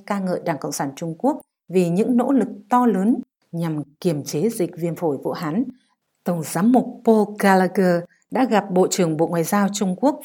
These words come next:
Vương Nghị trong Hội nghị an ninh quốc tế tại Munich, Đức. Một bài viết năm hai nghìn không trăm mười tám đăng trên trang B B C tiếng Trung có tựa đề "Những tính toán đằng sau thỏa thuận tạm thời giữa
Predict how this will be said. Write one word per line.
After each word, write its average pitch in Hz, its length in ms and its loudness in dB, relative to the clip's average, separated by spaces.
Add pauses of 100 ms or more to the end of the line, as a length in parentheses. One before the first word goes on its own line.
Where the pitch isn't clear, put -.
Vương 196 220 4
Nghị 175 360 0
trong 160 460 -2
Hội 170 140 -4
nghị 165 140 -2
an 185 200 0
ninh 170 160 -4
quốc 262 220 0
tế 185 280 0
tại 170 180 -2
Munich, 165 420 0 (240)
Đức. 233 220 0 (1600)
Một 185 140 0
bài 175 140 2
viết 277 180 4 (100)
năm 196 200 0
hai 190 180 -2
nghìn 165 220 -2
không 175 180 -6
trăm 170 140 -4
mười 147 200 -2
tám 165 280 2 (160)
đăng 190 180 2
trên 190 280 0
trang 190 340 -2
B 160 40 0 (140)
B 214 40 0 (140)
C - 40 -4 (180)
tiếng 190 160 0
Trung 202 300 -2
có 202 100 -4
tựa 202 180 2
đề 160 320 0 (360)
"Những 254 260 2
tính 226 260 4
toán 208 340 2
đằng 175 240 0
sau 226 400 0
thỏa 165 140 -4
thuận 175 220 -4 (100)
tạm 170 200 -2
thời 165 280 0
giữa 180 200 -2